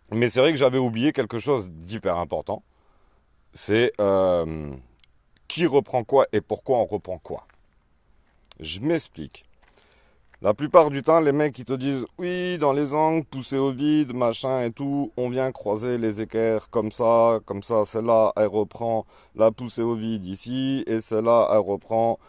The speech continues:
une fissuration de là-bas, machin et tout, c'est super. » Attends, je mets un coup sur le... Je sais pas si on y voit bien. Donc, je m'explique. Nous, sur une piscine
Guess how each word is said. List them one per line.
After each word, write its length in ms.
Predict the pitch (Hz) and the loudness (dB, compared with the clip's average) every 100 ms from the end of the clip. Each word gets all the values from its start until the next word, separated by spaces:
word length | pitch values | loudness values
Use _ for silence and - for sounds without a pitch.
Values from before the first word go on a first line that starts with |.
| - _ - | -20 _ -8
une 180 | 104 107 | -6 -6
fissuration 760 | 113 113 107 104 98 - 123 110 | -8 -8 -4 -2 -4 -6 -8 -6
de 140 | 104 | -6
là-bas, 440 | 101 98 101 110 | -4 -4 -2 -2
machin 420 | 107 92 - 107 98 | -2 -6 -8 -10 -10
et 40 | |
tout, 160 | - 107 | -12 -14
c'est 160 | 92 | -12
super. » 380 | 87 82 73 67 _ _ - - - - _ _ _ _ _ _ _ _ _ _ _ _ _ _ _ _ _ - | -14 -12 -12 -12 _ _ -20 -20 -20 -20 _ _ _ _ _ _ _ _ _ _ _ _ _ _ _ _ _ -18
Attends, 260 | 73 73 67 | -16 -14 -14
je 140 | 76 | -12
mets 160 | 78 - | -14 -12
un 120 | 95 | -12
coup 160 | - 95 | -12 -14
sur 280 | 95 85 85 | -10 -8 -6
le... 160 | 80 | -6
Je 120 | 78 | -8
sais 120 | 80 90 | -12 -14
pas 140 | 98 | -14
si 140 | - | -12
on 160 | 90 85 | -10 -8
y 40 | |
voit 140 | 80 73 | -8 -8
bien. 140 | 67 - _ _ _ _ _ _ _ _ - _ _ _ _ _ _ _ - | -10 -18 _ _ _ _ _ _ _ _ -20 _ _ _ _ _ _ _ -20
Donc, 680 | - 156 254 208 135 - - - - - - - - _ _ _ _ _ _ _ _ _ _ _ _ | -4 8 10 10 8 0 -14 -20 -20 -20 -20 -20 -20 _ _ _ _ _ _ _ _ _ _ _ _
je 160 | - 107 | -12 -6
m'explique. 600 | 151 - - 104 - - _ - - - | -6 -6 -10 -10 -12 -20 _ -20 -20 -4
Nous, 220 | 143 254 | 2 2
sur 180 | 240 226 | 2 0
une 160 | 180 147 | 2 0
piscine 520 | 120 - 90 117 | -4 -6 -4 -6